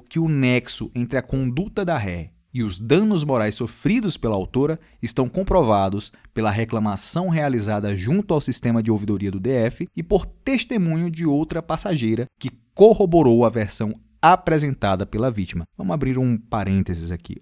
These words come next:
Olha como é importante, após você sofrer, né, uma, uma lesão ao seu direito,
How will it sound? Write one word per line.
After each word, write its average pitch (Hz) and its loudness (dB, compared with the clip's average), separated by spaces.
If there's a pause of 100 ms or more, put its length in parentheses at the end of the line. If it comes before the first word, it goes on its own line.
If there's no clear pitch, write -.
Olha 170 0
como 165 -2
é - -2
importante, 107 -6 (220)
após 113 -2
você 113 -8
sofrer, 104 -6 (280)
né, 110 -6 (340)
uma, 92 -6 (520)
uma 104 -2
lesão 104 -4
ao 95 -8
seu 90 -8
direito, 87 -4